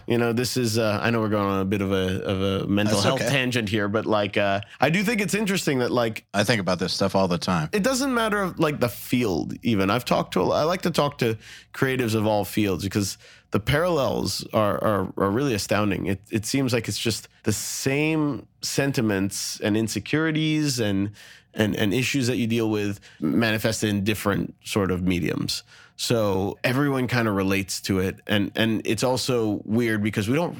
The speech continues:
Speaker 1: really get a manual for this stuff. We're kind of all sort of trained for these, these jobs, which, you know, Mark, Mark was working one of those jobs. He's seen both sides of it, you know, like, where you work the nine-to-five and the career and whatever. You're being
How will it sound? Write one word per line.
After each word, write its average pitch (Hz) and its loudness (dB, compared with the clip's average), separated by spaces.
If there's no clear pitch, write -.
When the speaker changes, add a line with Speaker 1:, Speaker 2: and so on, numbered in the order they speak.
Speaker 1:
really 175 0
get 113 0
a 101 0
manual 98 0
for - -8
this - -6
stuff. - -4
We're 101 0
kind 127 0
of 107 -2
all 123 2
sort 117 0
of 104 -2
trained 120 0
for 98 0
these, 95 0
these 95 2
jobs, 95 2
which, 95 -2
you 101 2
know, 92 0
Mark, 117 -2
Mark 135 0
was 147 2
working 190 0
one 95 0
of 90 0
those 90 -2
jobs. 92 0
He's 139 0
seen 165 0
both 127 0
sides 151 0
of - -4
it, 90 0
you 98 0
know, 104 0
like, 101 -2
where 101 2
you 101 2
work 117 0
the 127 0
nine-to-five 113 2
and 101 -4
the 101 -2
career 104 -2
and 101 0
whatever. 101 0
You're - -18
being 104 0